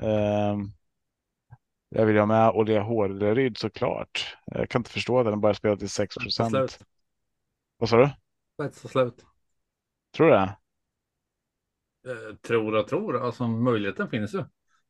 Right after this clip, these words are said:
Speaker 2: Jag tror att han
Speaker 1: Ja.
Speaker 2: hamnar i spets och kommer leda länge.
Speaker 1: Ja,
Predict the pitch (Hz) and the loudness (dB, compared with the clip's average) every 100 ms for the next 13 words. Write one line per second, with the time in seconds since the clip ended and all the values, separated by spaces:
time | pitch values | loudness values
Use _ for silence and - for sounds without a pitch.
0 | - - 131 131 117 113 110 107 175 - | -12 -6 -2 0 0 0 0 -2 -2 -2
1 | 104 - - 120 117 117 110 113 123 127 | -4 -6 -12 -10 -8 -8 -8 -10 -10 -6
2 | 117 120 113 107 117 113 98 147 - _ | -4 -2 -2 -2 -2 -4 -6 -8 -10 _
3 | _ _ - 113 | _ _ 0 4